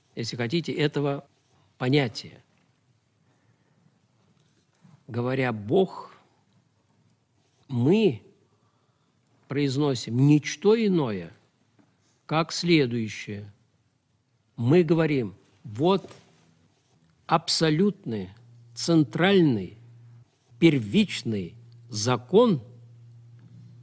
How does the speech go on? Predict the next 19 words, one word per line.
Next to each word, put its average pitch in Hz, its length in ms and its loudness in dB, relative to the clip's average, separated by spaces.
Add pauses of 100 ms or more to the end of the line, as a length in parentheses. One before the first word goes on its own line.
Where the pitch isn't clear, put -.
(180)
всего 202 440 4
того, 160 380 2
что - 320 -2
есть, 107 580 -4 (580)
то 190 120 4
есть 196 320 0 (120)
бытия 143 520 0
в 139 80 -14
целом. 82 420 -14 (1500)
Вы - 100 -16
слышите? - 380 -8 (3500)
Говоря 120 300 -4
о 120 60 -2
Боге, 143 280 0
мы 147 100 0
можем 147 260 -2
многое 165 380 0
что 107 200 -10
говорить. 90 540 -12